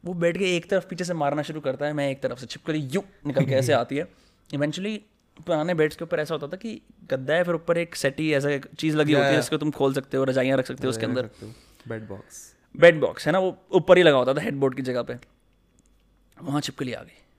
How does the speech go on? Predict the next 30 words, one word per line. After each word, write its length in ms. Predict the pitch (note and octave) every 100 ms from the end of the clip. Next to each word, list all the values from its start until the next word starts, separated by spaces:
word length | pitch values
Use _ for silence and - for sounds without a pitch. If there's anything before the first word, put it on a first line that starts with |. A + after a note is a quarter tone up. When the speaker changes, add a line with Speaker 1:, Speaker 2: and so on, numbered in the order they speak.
| _ _
Speaker 1:
मैंने 120 | D3
कहा, 60 | E3+
"इसको 180 | E3+ F3+
मार 440 | C#3 C#3+ F3 E3+
ऐसे।" 220 | A#2+ - - - _ _ _ _ _ -
उसने 200 | D3 F3
उस 100 | -
छिपकली 280 | - E3
को 100 | D#3+
ऐसे 280 | E3 D#3 E3+
मारा, 240 | D3+ C#3 D3
छिपकली 400 | - C3+ D3 C#3
रुक 160 | A2+
गई। 120 | G2+
Bro, 200 | C3+ C#3+ - _
I 60 | D3
don't 140 | E3+
know 140 | F3 D#3+
what 200 | D3 C3
got 180 | C3+ C#3
into 180 | C3+
me, 120 | A#2+ C3+ - _ -
maybe 280 | B2+ C#3 C3
years 260 | D#3 D#3
of, 40 | D3
like, 260 | C#3+ C#3+
being 180 | C3 C#3
frustrated 380 | C3 D3 - C3+
with 160 | C3+ C3+
छिपकलीज। 460 | - C3 C3+ C#3